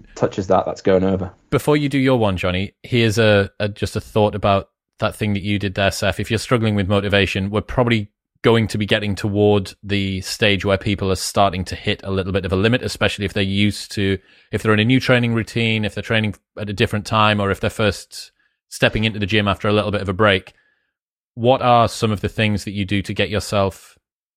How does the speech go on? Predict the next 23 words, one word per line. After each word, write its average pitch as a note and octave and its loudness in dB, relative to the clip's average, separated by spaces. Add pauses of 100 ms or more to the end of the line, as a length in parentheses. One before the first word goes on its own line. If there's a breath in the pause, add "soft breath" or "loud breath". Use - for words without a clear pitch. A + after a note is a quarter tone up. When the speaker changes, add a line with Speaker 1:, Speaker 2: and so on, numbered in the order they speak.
(360)
Speaker 2:
motivated G#2+ 0
or G2+ 2
in A2 0
the G#2+ 2
mood G2+ 0
for G2+ -8
training G2 0 (460)
if - -4
you're G#2+ 0
just G#2 -4
thinking, G2+ -4
"Oh, F#2 0 (300)
like, F#2 -8 (460)
I'm, G2 -2
I'm F#2+ -6
totally, F2+ -2
totally F#2 -4
not F2+ -4
down F#2 0
for G2 -6
it E2 -8
today"? F#2 -4 (400)
Either G2 2